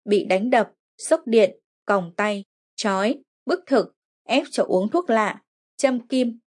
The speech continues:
úp mặt vào tường, biệt giam, phơi mình trong thời tiết giá lạnh vào mùa đông hoặc trong cái nắng như thiêu đốt vào mùa hè, phải đứng nhiều giờ,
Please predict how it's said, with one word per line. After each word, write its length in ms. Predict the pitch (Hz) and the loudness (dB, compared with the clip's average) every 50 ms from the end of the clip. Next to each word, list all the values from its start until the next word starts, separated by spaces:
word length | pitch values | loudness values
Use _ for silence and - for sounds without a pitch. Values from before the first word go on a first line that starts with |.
| _ _ _ | _ _ _
úp 240 | - 285 359 359 | 2 2 2 4
mặt 160 | 285 233 190 - | 0 0 0 0
vào 180 | - 196 185 175 175 | -2 -2 -2 0 0
tường, 260 | - 196 190 180 175 170 _ _ _ _ _ _ | 2 2 2 2 0 -6 _ _ _ _ _ _
biệt 140 | - 208 196 | 0 0 0
giam, 400 | 185 - - - 220 220 220 214 - _ _ _ _ _ _ - | 0 -2 -4 -4 -2 -2 -2 -6 -10 _ _ _ _ _ _ 0
phơi 180 | - 254 247 233 | 2 2 4 4
mình 280 | 220 214 202 180 160 151 _ | 2 0 -2 -2 -6 -10 _
trong 220 | - 208 190 190 | -6 -6 -6 -4
thời 180 | - 208 180 151 | -2 -2 -2 0
tiết 180 | 147 208 254 | 2 2 0
giá 280 | 277 285 - 208 190 208 | 0 0 -2 -4 -4 -2
lạnh 220 | 226 233 - - - _ _ | -2 -2 -2 -4 -6 _ _
vào 200 | 175 190 185 180 | -6 -6 -4 -4
mùa 220 | 175 175 175 170 | -2 -2 -2 -2
đông 260 | 170 180 214 220 214 208 - _ _ _ _ _ _ | 2 2 2 2 0 -4 -10 _ _ _ _ _ _
hoặc 180 | - 233 208 202 _ | 0 0 0 -2 _
trong 220 | - 294 277 269 | -2 -2 -2 0
cái 140 | 269 220 220 | 0 -2 -2
nắng 320 | 220 214 202 202 226 254 | 0 -2 -4 -4 -4 0
như 160 | 262 269 254 247 | 2 2 2 2
thiêu 240 | 247 240 254 233 | 2 0 0 2
đốt 200 | 214 240 277 330 - _ _ | 4 2 2 0 -2 _ _
vào 200 | 214 202 190 180 | -4 -2 -2 -2
mùa 160 | 175 175 175 | -4 -4 -4
hè, 360 | 170 170 185 180 175 175 165 165 _ _ _ _ _ _ _ _ | -2 -2 -4 -4 -4 -4 -8 -10 _ _ _ _ _ _ _ _
phải 140 | 226 202 | 0 2
đứng 280 | 196 196 208 202 240 302 | 2 2 0 2 0 0
nhiều 240 | 311 285 240 208 190 | 2 4 4 4 4
giờ, 340 | 180 - 202 196 185 175 | 4 4 4 4 4 2